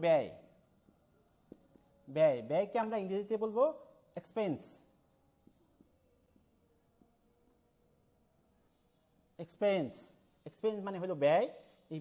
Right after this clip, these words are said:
ব্যয় যদি বৃদ্ধি পায় তাহলে হবে ডেবিট, হ্রাস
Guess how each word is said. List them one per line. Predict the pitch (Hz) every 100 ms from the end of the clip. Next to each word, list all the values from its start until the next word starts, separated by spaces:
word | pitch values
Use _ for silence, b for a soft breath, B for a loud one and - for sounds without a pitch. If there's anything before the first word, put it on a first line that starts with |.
| 151
ব্যয় | 170 226
যদি | 233 226 190
বৃদ্ধি | 190 180 160
পায় | 156 277 - - - _ _ _ _ _ _ _ _ _ _ _ _ _ _ _ _ _ _ _ _
তাহলে | - 160
হবে | 165 165 175
ডেবিট, | 185 262 277 - - _ _ - _ _ _ _ _ - _ _ _ _ _ _ _ _ - - _
হ্রাস | 151 175